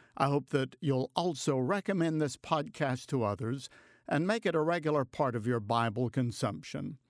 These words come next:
Many years ago, when I was in college, a couple of friends and I were invited to spend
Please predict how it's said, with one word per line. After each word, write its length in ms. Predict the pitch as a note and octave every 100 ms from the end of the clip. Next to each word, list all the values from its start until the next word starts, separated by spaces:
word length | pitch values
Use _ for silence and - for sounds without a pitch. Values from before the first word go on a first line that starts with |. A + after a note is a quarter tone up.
| _ - _ _ _ -
Many 280 | C#3+ D#3 D#3+
years 420 | A#2 B2 D3 B2+
ago, 260 | C3+ C3 C3
when 160 | B2+
I 100 | C3+
was 180 | D3 C3+
in 100 | D3+
college, 500 | B2+ F#2+ G2 D3 C3
a 60 | C3
couple 260 | F3 -
of 80 | D#3+
friends 300 | E3+ F3 B2+
and 100 | A#2+
I 120 | A2
were 240 | C3 B2+ B2
invited 640 | A#2 C3+ C3+ B2+ C3 G#2+
to 80 | C#3
spend 500 | - C#3+ C3 C3